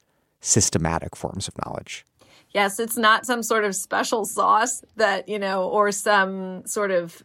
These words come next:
Speaker 2: uplifting of a romantic notion of indigenous people. It's understanding their systems of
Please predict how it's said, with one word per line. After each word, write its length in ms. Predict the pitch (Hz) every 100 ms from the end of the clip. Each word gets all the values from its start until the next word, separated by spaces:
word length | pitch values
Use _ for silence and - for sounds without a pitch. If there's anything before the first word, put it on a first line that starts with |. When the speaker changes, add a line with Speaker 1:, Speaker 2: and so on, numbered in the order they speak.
| _
Speaker 2:
uplifting 720 | 202 202 196 196 - 190 180
of 100 | 170
a 120 | 165
romantic 640 | 160 190 190 196 175 - -
notion 640 | 165 180 - - - -
of 260 | - 190 180
indigenous 580 | 196 180 185 185 175 170
people. 440 | - - - - - - - _ -
It's 320 | 196 - - -
understanding 1300 | 202 208 196 185 - 185 180 196 190 175 165 165 - _ _ -
their 380 | 180 202 208 240
systems 600 | 233 202 - - 180 156
of 260 | 170 -